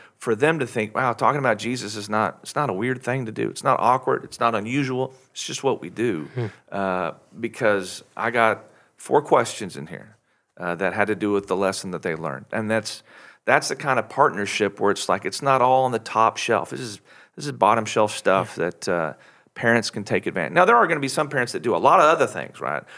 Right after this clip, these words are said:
Speaker 1: Catechism, they, they got a whole list, and we were kind of that family. But, uh, at Clear Creek, we just don't have an excuse not to be able to disciple our kids at every, at any place we are spiritually as parents, because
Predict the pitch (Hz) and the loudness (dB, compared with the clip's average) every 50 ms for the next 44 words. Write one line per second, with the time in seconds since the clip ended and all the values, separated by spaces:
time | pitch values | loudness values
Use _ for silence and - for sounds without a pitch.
0 | - - _ - - 180 185 185 185 185 - 165 143 123 120 151 170 151 - - | -20 -20 _ -2 2 4 4 4 2 2 2 2 2 2 2 2 0 0 -2 -4
1 | - - 151 170 180 160 151 143 143 170 160 156 147 156 143 113 104 - 110 113 | 0 2 4 6 6 6 6 6 6 4 4 6 6 6 4 4 2 0 0 2
2 | 147 190 196 170 - 156 139 143 123 120 120 107 - - 131 135 143 127 98 80 | 4 4 4 4 4 4 4 4 4 4 4 2 2 0 -2 0 0 -2 -4 -6
3 | 80 87 107 107 - - - - - _ _ _ _ - 117 117 113 113 110 107 | -2 0 0 0 0 -2 -6 -18 -20 _ _ _ _ -2 0 2 4 4 4 4
4 | 107 - - - - - _ _ - 104 - - - 156 156 151 - - 127 117 | 2 0 -2 -8 -18 -20 _ _ -2 -2 -2 0 2 2 2 2 2 2 0 0
5 | 107 110 120 131 131 127 120 - 131 123 117 127 127 117 120 110 101 85 - - | 2 0 0 0 0 -2 -2 0 0 0 2 4 4 4 4 2 0 -2 -4 -4
6 | - 104 104 101 - 110 104 104 104 - 95 87 - - - - 110 101 98 95 | -4 -6 -6 -4 -2 -2 -2 -2 -2 -2 -4 -4 -4 -6 -6 -2 -2 -2 -2 -2
7 | 98 98 92 90 - - 98 95 98 - 90 90 98 - - 101 - - 82 - | -4 -6 -6 -6 -4 -2 -2 -2 -2 -2 -4 -4 -4 -4 -4 -2 0 0 0 0
8 | - - 95 107 110 117 117 104 - - 92 107 110 113 110 - 110 101 - - | 2 2 2 2 2 2 0 0 0 0 0 0 0 -2 -2 -2 -2 -2 -2 0
9 | 98 92 101 - - - 104 101 - - 87 82 - - - 95 90 90 - - | 0 0 0 0 0 0 0 0 0 -2 -4 -4 -4 -4 -4 -4 -4 -4 -6 -10
10 | 87 - - 90 85 78 - | -8 -4 -4 -4 -4 -4 -8